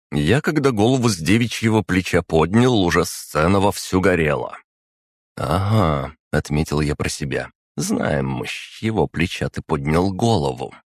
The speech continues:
"А вот это кто, знаете?" — спросил Скуратов, показывая экран с замершим на нем стоп-кадром. Его палец указывал на Валю, которая в этот момент танцевала с Олегом.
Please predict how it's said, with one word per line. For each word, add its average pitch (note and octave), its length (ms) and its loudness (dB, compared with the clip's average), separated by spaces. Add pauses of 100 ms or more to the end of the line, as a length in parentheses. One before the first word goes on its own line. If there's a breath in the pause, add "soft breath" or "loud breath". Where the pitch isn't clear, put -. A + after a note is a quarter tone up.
(720)
"А D#2+ 220 0
вот A2+ 260 0
это D#2+ 260 0
кто, C#2+ 340 -2
знаете?" — E2 760 0 (120)
спросил - 520 -4
Скуратов, C#2+ 680 -6
показывая D2+ 540 -4
экран D#2 380 -4
с C2 60 -6
замершим D#2 720 -2
на D2+ 60 2
нем D#2 220 0
стоп-кадром. - 880 -6 (500)
Его C#2 360 -2
палец D2+ 460 -4
указывал D2+ 560 -2
на C#2+ 160 -2
Валю, E2+ 420 -2
которая D2 460 -4
в C#2+ 80 -4
этот D2 220 -6
момент C2 520 -4
танцевала D#2 600 0
с - 160 -4
Олегом. C#2 560 -6